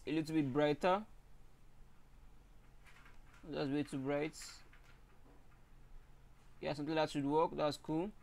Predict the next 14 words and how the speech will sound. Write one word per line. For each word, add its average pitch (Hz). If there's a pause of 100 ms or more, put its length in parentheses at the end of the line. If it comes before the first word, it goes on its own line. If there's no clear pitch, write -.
(640)
So 196
next 196
thing 214
I'm 202
going 202
to 185
do 175
is 170
go 175
back 170
to, 160
go 160
to 160
Photoshop, 165